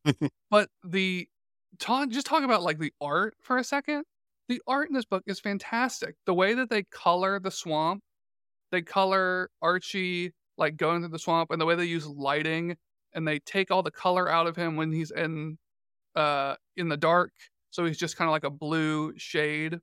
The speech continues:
Speaker 2: And when he's talking to the elf, uh, they're kind of, like, in the foreground, but they're both shadows. Um, they're, they do some really, really cool stuff with lighting in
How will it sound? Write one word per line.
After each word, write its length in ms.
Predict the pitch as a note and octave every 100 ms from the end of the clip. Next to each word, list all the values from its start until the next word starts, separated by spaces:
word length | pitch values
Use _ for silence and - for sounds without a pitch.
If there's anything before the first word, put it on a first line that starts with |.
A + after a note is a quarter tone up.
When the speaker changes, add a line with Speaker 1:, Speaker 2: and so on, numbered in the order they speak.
| _ _ _ _
Speaker 2:
And 100 | F#3
when 80 | F3
he's 100 | E3
talking 360 | - F3 F#3+ F3
to 80 | E3+
the 140 | -
elf, 320 | D#3 D#3+ D#3+ _ _ _ _ _ _
uh, 500 | - D#3 D3+ D3 C#3+ - _ _ -
they're 200 | D#3+ D#3
kind 180 | E3+ D#3+
of, 80 | D3+
like, 180 | D3 -
in 180 | F#3+ F3+
the 60 |
foreground, 560 | E3 F3 D#3+ E3 D#3+ D#3
but 100 | D3+
they're 140 | D3
both 200 | D3+ D3
shadows. 920 | - - D#3 D3 D3+ E3 E3+ E3+ - - _ _ _ _ -
Um, 560 | D3+ D3 D3 C#3 D3 - E3
they're, 420 | D3 D3+ D3 -
they 160 | E3 E3
do 140 | F#3
some 240 | F#3 D#3
really, 280 | D#3 F#3+ F#3+
really 200 | F#3 D#3+
cool 180 | E3 E3+
stuff 180 | D#3+ D3+
with 100 | -
lighting 640 | D3 D3 D#3 D#3 D#3+ D#3+ - _ _ _ _ _
in 540 | D#3+ D#3 D3 D3 C#3+